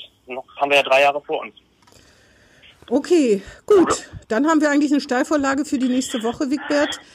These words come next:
Speaker 2: Entweder mit oder
Speaker 3: Genau,
Speaker 2: ohne
Speaker 3: genau.
Speaker 2: Frau Vogt. Wir fragen sie mal, ob sie dazu
Speaker 3: Wir
Speaker 2: überhaupt
Speaker 3: versuchen
Speaker 2: Zeit
Speaker 3: das.
Speaker 2: hat. Ne? Also das ist, glaube
Speaker 3: Ja,
Speaker 2: ich, es
Speaker 3: ja.
Speaker 2: wird wahrscheinlich schwierig sein. Aber wenn nicht nächste Woche, dann, äh, mal bei Gelegenheit.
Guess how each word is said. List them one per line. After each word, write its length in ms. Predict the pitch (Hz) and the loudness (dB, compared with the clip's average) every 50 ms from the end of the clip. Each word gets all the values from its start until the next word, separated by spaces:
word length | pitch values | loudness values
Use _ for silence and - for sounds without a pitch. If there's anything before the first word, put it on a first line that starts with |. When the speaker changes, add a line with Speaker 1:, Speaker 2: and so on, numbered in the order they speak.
| - - | -16 -6
Speaker 2:
Entweder 340 | - 247 294 254 285 254 262 | -2 -2 0 0 0 0 0
mit 160 | 254 262 294 | 0 0 2
oder 100 | 294 262 | 2 2
Speaker 3:
Genau, 160 | 233 - - 277 | 4 4 4 4
Speaker 2:
ohne 80 | 294 311 | 4 4
Speaker 3:
genau. 120 | 277 247 | 4 4
Speaker 2:
Frau 140 | - 277 285 | 2 2 0
Vogt. 380 | 277 - 208 196 202 202 - | -2 -2 -2 -2 -2 -2 -4
Wir 80 | 247 240 | -6 -6
fragen 340 | - - 240 233 247 262 277 | -4 -4 -4 -2 0 0 0
sie 100 | 262 269 | 0 0
mal, 360 | 240 254 254 262 269 269 262 - - | -2 0 0 0 -2 -4 -6 -6 -8
ob 120 | 226 208 | -8 -4
sie 100 | - 269 | -4 -2
dazu 200 | 220 240 233 - | -2 -2 -2 0
Speaker 3:
Wir 60 | 240 226 | 0 0
Speaker 2:
überhaupt 140 | 220 170 151 | 0 0 0
Speaker 3:
versuchen 220 | 165 156 220 233 311 | 2 2 2 4 4
Speaker 2:
Zeit 100 | - - | 2 2
Speaker 3:
das. 60 | 294 | 2
Speaker 2:
hat. 180 | 285 294 294 | 0 0 0
Ne? 240 | - 240 220 254 277 - | -2 0 0 0 -2 -2
Also 420 | 220 214 208 202 214 208 202 202 208 - - - - - - | -2 -2 0 0 0 0 0 0 -4 -8 -20 -20 -20 -12 -8
das 200 | 226 220 220 - | -8 -6 -6 -8
ist, 140 | 226 - - | -12 -10 -6
glaube 200 | 226 214 220 214 | -4 -2 -2 -2
Speaker 3:
Ja, 60 | 226 220 | -2 -4
Speaker 2:
ich, 80 | - - | -2 0
es 60 | 196 | 2
Speaker 3:
ja. 60 | - | 2
Speaker 2:
wird 160 | 220 233 208 226 | 2 2 0 -2
wahrscheinlich 320 | 214 214 226 214 220 214 | -4 -2 -2 -2 -2 -2
schwierig 320 | - - 226 226 233 233 | -2 -2 0 0 0 0
sein. 240 | - 233 226 220 220 | 0 0 0 0 0
Aber 320 | - 226 208 214 214 214 214 - - - - _ - | -2 0 0 0 0 0 -2 -6 -14 -20 -12 _ 0
wenn 180 | 233 233 233 | 4 4 6
nicht 220 | 240 247 240 - 247 | 6 4 4 2 2
nächste 320 | 233 254 247 - 254 220 | 2 2 2 2 0 2
Woche, 220 | 214 214 214 247 | 2 2 0 0
dann, 420 | 214 220 214 220 220 214 214 214 - | 0 0 0 2 0 0 -2 -4 -4
äh, 240 | 214 202 202 202 196 | -4 -2 0 0 0
mal 500 | 196 196 196 202 202 202 196 196 202 - - | 0 0 0 0 0 0 0 -2 -4 -8 -8
bei 200 | 185 - 202 208 | -4 -2 -2 0
Gelegenheit. 720 | 196 208 185 196 190 190 185 170 165 170 165 160 - - | 0 0 0 0 0 0 -4 -6 -6 -6 -8 -8 -10 -14